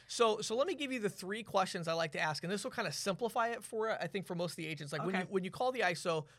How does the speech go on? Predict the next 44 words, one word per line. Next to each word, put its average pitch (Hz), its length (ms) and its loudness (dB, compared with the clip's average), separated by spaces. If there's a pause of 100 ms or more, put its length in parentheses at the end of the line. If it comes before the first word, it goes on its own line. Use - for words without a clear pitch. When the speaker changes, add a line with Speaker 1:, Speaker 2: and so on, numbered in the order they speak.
Speaker 1:
question 233 260 0
number 240 140 4
one, 190 160 6
"Do 175 140 2
I 190 100 6
own 180 120 2
my 180 80 2
residual?" 151 640 -2
Speaker 2:
Mm-hmm. 160 240 -4 (300)
Speaker 1:
Question 214 300 2
number 220 180 2
two 214 260 0
is, 156 320 2 (360)
hypothetically, 214 880 2
let's 185 200 0
say 240 100 2
I 208 100 6
build 185 220 2
up 180 120 4
a 156 60 0
thousand 170 440 2
a - 20 0
month 170 200 0
in 170 60 -2
residual, 143 540 -2
Speaker 2:
Right. 127 320 -4
Speaker 1:
and 156 120 0
I 175 80 8
get 170 160 2
hit 185 160 -4
by 170 140 6
a 143 60 4
bus. 139 520 -2
Speaker 2:
Yeah. 127 160 -8 (600)
Speaker 1:
Do 190 240 0
I 240 140 6
still 226 540 6
get 240 220 -2
paid 214 340 -4
my 202 100 0
residual? 151 760 0 (640)
And 196 560 2 (220)
show 233 500 6
me 254 140 -2